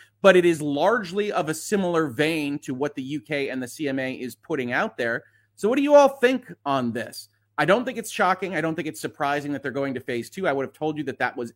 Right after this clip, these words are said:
absolutely guaranteed to happen since January of this year. But certainly some of the reasoning is more aggressive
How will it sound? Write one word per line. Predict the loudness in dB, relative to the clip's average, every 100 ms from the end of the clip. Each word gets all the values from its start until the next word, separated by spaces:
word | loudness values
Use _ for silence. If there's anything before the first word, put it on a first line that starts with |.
| 2
absolutely | 2 2 -4 -4 -4 -4
guaranteed | -2 -2 -2 -6 -10 -4
to |
happen | 2 2 0 -8 _ _ -14
since | 2 4 4 0
January | -2 -2 0 0 -2
of | -4
this | -8 -6
year. | -4 -6 -8 _ _ -6
But | -4
certainly | 2 2 4 2
some | 0 0 0
of | 0
the | -2
reasoning | -2 -2 -2 -2 -4 -6 -6
is | -4 -4
more | -4 -4 -2 -4
aggressive | -4 -4 -4 -6 -10